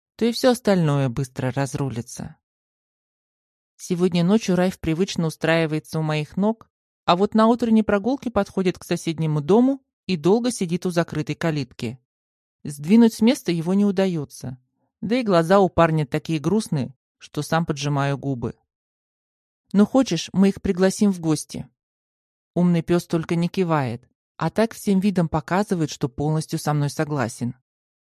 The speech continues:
Но больше всего меня поражает, что после прогулки он одним махом перепрыгивает низкий заборчик дома, в котором жила Анна,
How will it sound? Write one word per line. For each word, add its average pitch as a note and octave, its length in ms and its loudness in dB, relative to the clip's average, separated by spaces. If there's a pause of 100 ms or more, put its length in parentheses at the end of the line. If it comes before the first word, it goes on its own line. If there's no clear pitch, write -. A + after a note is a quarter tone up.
(100)
Но F3 160 2
больше B3 300 2
всего A3+ 280 0
меня G#3+ 260 6
поражает, F#3 580 0
что - 180 -6
после F3 300 -6
прогулки D#3+ 760 -6 (100)
он F#3+ 200 4
одним G3+ 320 6
махом F#3+ 400 4
перепрыгивает D#3+ 720 -2
низкий E3 260 -6
заборчик D#3 540 -4
дома, A#3+ 300 2
в - 80 -4
котором D#3+ 380 -2
жила D#3 340 -2
Анна, C3+ 500 -2